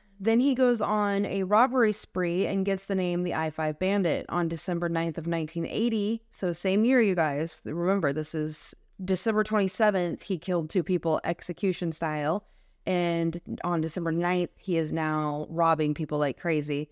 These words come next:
So he's wearing a fake beard, held up a Vancouver, Washington gas station at gunpoint. In Eugene, Oregon, four nights later on December thirteenth, he raided an ice cream parlor. And on December fourteenth, he robbed a drive-in restaurant in Albany.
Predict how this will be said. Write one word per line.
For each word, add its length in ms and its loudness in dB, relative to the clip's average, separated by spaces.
So 380 4
he's 240 -2
wearing 240 2
a 60 -2
fake 460 -4
beard, 460 2
held 320 0
up 140 0
a 60 0
Vancouver, 1000 0
Washington 560 0
gas 280 2
station 280 -4
at 140 -2
gunpoint. 560 -2
In 180 2
Eugene, 380 2
Oregon, 520 2
four 240 2
nights 240 0
later 320 2
on 80 2
December 340 -2
thirteenth, 640 0
he 220 -4
raided 380 0
an 240 0
ice 280 2
cream 340 0
parlor. 600 0
And 140 0
on 160 2
December 380 -4
fourteenth, 720 -2
he 180 -2
robbed 300 2
a 80 2
drive-in 480 0
restaurant 560 0
in 80 -8
Albany. 500 -4